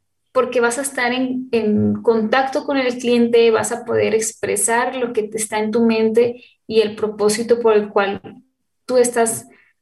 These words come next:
ofreciendo ese servicio o ese producto,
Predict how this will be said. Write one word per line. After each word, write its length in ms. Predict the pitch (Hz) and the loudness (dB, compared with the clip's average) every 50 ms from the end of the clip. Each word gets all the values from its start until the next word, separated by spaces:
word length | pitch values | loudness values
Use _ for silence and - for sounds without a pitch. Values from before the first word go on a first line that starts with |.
| _ - | _ -6
ofreciendo 760 | - 233 226 226 233 214 214 - - 233 233 233 247 247 247 | -4 -2 0 2 2 2 2 0 0 0 2 2 2 4 4
ese 220 | 226 220 220 233 240 | 4 4 4 2 0
servicio 580 | - 220 208 196 202 214 214 214 - 247 240 | 2 2 0 0 -2 -4 -4 -2 2 2 2
o 80 | 220 214 | 4 2
ese 160 | 208 208 226 | 0 -2 -2
producto, 720 | 220 214 220 208 202 202 202 202 - 247 262 - - - | -2 0 0 2 0 0 -2 -2 -2 -2 -2 -2 -8 -12